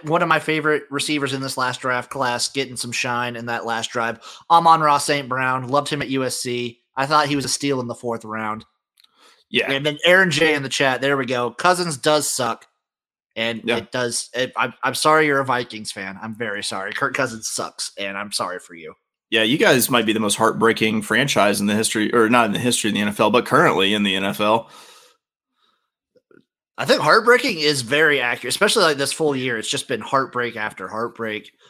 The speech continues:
Speaker 1: or just
Speaker 2: Yeah.
Speaker 1: like, heart attack for this, those close wins.
Speaker 2: Oh, yeah. Yeah. I mean, you had that Minneapolis Miracle one time, so that was pretty, that was, like, your Super Bowl. That's pretty, that was cool for you.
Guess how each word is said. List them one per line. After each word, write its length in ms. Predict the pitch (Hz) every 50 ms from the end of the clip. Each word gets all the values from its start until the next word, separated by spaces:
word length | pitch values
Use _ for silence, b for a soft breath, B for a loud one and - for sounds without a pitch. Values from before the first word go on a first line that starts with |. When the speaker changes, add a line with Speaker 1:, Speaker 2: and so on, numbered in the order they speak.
| b b b
Speaker 1:
or 160 | - 127 127
just 160 | 123 123 123
Speaker 2:
Yeah. 60 | 120 120
Speaker 1:
like, 120 | 120 113
heart 300 | - - - 127 127 127
attack 440 | 110 - - - 139 143 123 113 - - - _
for 160 | _ - 135 117
this, 300 | 101 110 107 - - - _ 127
those 180 | 127 117 113
close 360 | - - - 135 117 107 -
wins. 420 | 101 98 113 104 90 76 78 - - _ _ _ _ _ _ _
Speaker 2:
Oh, 100 | 127 135
yeah. 300 | 123 113 101 87 76 - - _ _
Yeah. 280 | - 120 117 104 104 101
I 80 | 123
mean, 160 | 131 127 123 120
you 100 | 127 139
had 160 | 180 202 160
that 220 | 147 147 143 110
Minneapolis 640 | 120 120 131 131 123 120 123 131 - - 135 113 -
Miracle 420 | 107 98 101 110 120 - 139 131 127
one 140 | 131 131 131
time, 280 | 131 139 135 135 135
so 100 | 135 -
that 80 | 117 131
was 120 | 143 127
pretty, 320 | - - 101 95 90 85 - B B B B B B B B B _ _ -
that 80 | 165
was, 80 | 160 127
like, 140 | 113 104 107
your 100 | - -
Super 280 | - 101 98 104 104
Bowl. 240 | 95 104 104 110 131
That's 120 | 147 -
pretty, 180 | - - 104 98
that 60 | 123
was 100 | 143 147
cool 220 | - - 101 90 -
for 120 | - 98
you. 220 | 101 101 104 123